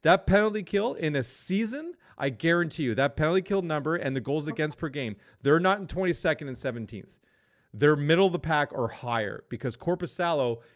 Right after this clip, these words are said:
is a better goalie because he's younger. And he can handle a little bit more than Quick can.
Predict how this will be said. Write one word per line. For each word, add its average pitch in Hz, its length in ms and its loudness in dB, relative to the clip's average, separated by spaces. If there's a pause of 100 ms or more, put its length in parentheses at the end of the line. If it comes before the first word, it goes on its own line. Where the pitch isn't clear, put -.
is 123 180 -4
a 127 60 -2
better 170 460 2
goalie 127 760 -4 (520)
because 175 400 -4
he's 147 220 -4
younger. 127 540 -6 (460)
And 123 220 -6
he 165 140 -4
can 156 140 -6
handle 160 540 -2
a - 20 -2
little 170 320 4
bit 151 180 -6
more 143 240 0
than 123 100 -4
Quick - 300 -6
can. - 300 -12